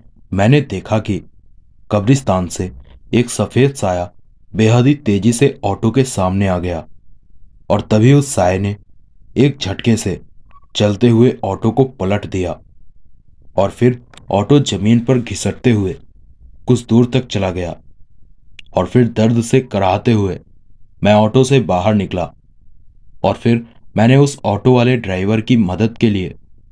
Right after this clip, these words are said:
ऑटो की ड्राइविंग सीट पर देखा, तो मैंने देखा कि वो ऑटो ड्राइवर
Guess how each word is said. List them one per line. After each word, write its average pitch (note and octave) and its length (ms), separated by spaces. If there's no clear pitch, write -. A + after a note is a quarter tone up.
ऑटो G2+ 280
की B2+ 140
ड्राइविंग G2 440
सीट G2+ 280
पर - 280
देखा, F#2+ 300
तो G#2+ 300
मैंने A#2+ 220
देखा G#2+ 340
कि B2+ 100
वो B2+ 260
ऑटो G2+ 280
ड्राइवर F#2 440